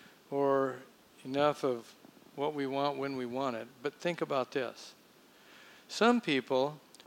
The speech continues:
who don't want God to interfere in their lives at all, when they move into a period of suffering, want God to interfere immediately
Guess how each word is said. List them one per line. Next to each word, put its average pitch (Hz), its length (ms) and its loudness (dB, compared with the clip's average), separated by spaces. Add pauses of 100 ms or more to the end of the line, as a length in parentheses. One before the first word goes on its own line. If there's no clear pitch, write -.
who 135 80 -2
don't 156 280 0
want 156 340 0
God 151 440 4
to 135 220 -2
interfere 143 680 0
in 135 160 -4
their 127 160 0
lives 131 500 0
at 127 140 -4
all, 131 480 2 (1200)
when 156 200 0
they 156 140 4
move 156 240 0
into 151 200 2
a 135 80 2
period 151 260 2
of 120 100 0
suffering, 143 520 0
want 139 220 -2
God 139 360 2
to 131 180 -2
interfere 139 460 -2
immediately 127 800 -6